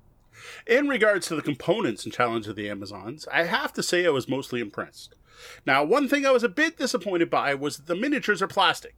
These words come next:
and they're painted to look like metal. And the only reason this disappointed me is when looking at pictures of the game,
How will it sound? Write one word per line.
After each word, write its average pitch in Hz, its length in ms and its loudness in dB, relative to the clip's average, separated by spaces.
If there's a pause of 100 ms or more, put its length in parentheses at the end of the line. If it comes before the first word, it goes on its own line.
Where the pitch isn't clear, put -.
(400)
and 214 320 4
they're 214 120 4
painted 208 520 2
to 160 100 2
look 165 180 0
like 147 140 0
metal. 110 280 -2 (420)
And 165 200 4
the 226 60 4
only 311 200 4
reason 233 240 2
this 214 140 4
disappointed 185 500 0
me 196 120 -2
is 143 140 4
when 139 200 -2
looking 202 280 -2
at - 120 0
pictures 160 460 -2
of 120 80 -6
the 113 80 -2
game, 113 300 -2